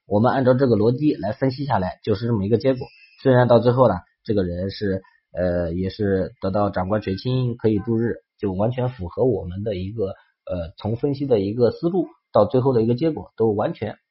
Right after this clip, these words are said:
符合我们的这个一个逻辑。那你把这个思路，呃，找准找对，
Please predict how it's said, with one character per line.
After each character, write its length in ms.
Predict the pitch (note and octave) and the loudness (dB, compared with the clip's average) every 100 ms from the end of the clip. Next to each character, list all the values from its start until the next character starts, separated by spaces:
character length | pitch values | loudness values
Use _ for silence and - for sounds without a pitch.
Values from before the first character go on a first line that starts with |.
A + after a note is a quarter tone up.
| _ | _
符 140 | F#2+ | -8
合 200 | F2+ G2+ | -6 -4
我 180 | A#2 F2+ | -4 -4
们 160 | F2 F2+ | -8 -8
的 200 | F#2+ F#2+ _ _ _ - | -8 -10 _ _ _ -2
这 100 | G#2+ | -2
个 140 | F#2 | -2
一 80 | F#2 | -2
个 120 | G#2 | 0
逻 240 | G2+ G#2 | 2 2
辑。 220 | D#3+ - - _ _ _ - - _ _ _ _ _ _ _ _ _ - - _ | 0 -2 -12 _ _ _ -20 -20 _ _ _ _ _ _ _ _ _ -20 -20 _
那 100 | G2+ | -2
你 300 | G2+ G2+ G2+ B2+ - _ - | 0 0 -2 -6 -16 _ -4
把 80 | |
这 120 | G#2 B2+ | 0 2
个 80 | B2+ | 0
思 160 | C3 | 2
路， 240 | C3+ B2+ - _ _ _ _ | 2 2 -2 _ _ _ _
呃， 460 | - G2 F#2 F#2 F2+ | -6 -2 0 0 0
找 160 | A2+ B2 | 2 4
准 160 | C3 | 8
找 80 | A2+ | 8
对， 220 | B2 - | 8 4